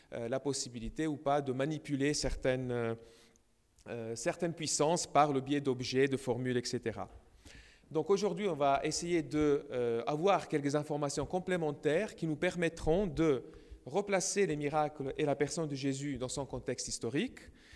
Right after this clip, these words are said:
Et puis pour, euh, ceux qui peut-être, euh, euh, se, ont la tendance à se distraire après quelques minutes de présentation, je vais déjà dire un peu de quoi on va parler très rapidement. On va voir donc la croyance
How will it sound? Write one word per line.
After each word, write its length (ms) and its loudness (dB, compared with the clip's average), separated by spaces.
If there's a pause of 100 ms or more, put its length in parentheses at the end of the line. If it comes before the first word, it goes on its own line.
(240)
Et 80 -6
puis 220 -8
pour, 320 -6
euh, 260 4
ceux 200 -4
qui 200 -10
peut-être, 500 -6
euh, 340 -2 (560)
euh, 340 -4
se, 380 -2
ont 100 -4
la 100 -2
tendance 400 -4
à 60 -2
se 120 0
distraire 600 12
après 460 0
quelques 240 0
minutes 320 -2
de 40 -2
présentation, 800 -4
je 100 -8
vais 140 -2 (140)
déjà 340 4
dire 200 2
un 100 4
peu 180 2
de 40 2
quoi 220 -2
on 60 -2
va 140 -4
parler 340 -2
très 220 0
rapidement. 680 -2 (480)
On 80 -4
va 140 2
voir 340 2
donc 320 -2
la 220 0
croyance 720 0